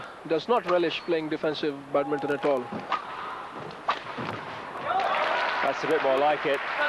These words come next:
Speaker 2: Great, uh, leap and a terrific smash from Dong Jiang. Watch this as it comes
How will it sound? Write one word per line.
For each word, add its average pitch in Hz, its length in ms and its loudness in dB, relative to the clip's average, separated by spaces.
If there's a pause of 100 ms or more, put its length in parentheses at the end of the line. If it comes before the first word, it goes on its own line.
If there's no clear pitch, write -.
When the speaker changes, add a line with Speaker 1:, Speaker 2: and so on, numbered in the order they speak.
(1120)
Speaker 2:
Great, 160 220 2 (340)
uh, 143 180 4
leap 156 300 2 (180)
and 147 220 0
a - 40 0
terrific 156 460 0
smash 135 380 -2 (420)
from 123 480 2 (140)
Dong 123 220 2
Jiang. 110 360 2 (1800)
Watch 135 220 2
this 131 240 0
as 117 80 -4
it 117 120 -2
comes 113 380 -2